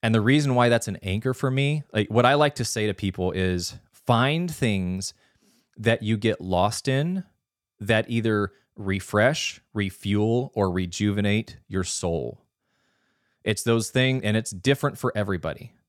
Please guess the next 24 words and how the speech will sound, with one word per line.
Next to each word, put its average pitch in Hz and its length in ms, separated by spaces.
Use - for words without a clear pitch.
For 110 100
some 170 220
people, 101 540
being 123 180
outside, 113 480
all 101 80
they 101 140
think 104 180
about 95 220
is, 82 100
"Oh 110 220
my 90 80
God, 95 260
I'm 87 80
getting 101 240
bit 117 220
by 107 160
mosquitoes 123 720
and 90 220
there's 92 360
funky 139 340
smells 123 560
and 90 300
I, 104 420